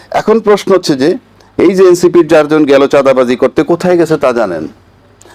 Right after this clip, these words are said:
আপনি দেখবেন যে ওই যে ট্রেনে ডাকাতি হয়, পরে কয় যে ব্রিফকেসের ভিতর থেকে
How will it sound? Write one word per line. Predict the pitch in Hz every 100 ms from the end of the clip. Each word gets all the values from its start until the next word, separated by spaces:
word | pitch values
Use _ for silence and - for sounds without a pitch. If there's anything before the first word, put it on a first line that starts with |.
| _
আপনি | - - 151
দেখবেন | 143 165 156 143 107 107
যে | 113 107
ওই | 101
যে | 113
ট্রেনে | 117 131 135 143
ডাকাতি | 131 123 117 104
হয়, | 92 85 73 62 - _ _ _ _ _ _
পরে | - 117 113
কয় | 120
যে | 113
ব্রিফকেসের | 104 127 135 135 131 123
ভিতর | 117 131 123
থেকে | 127 117 101 98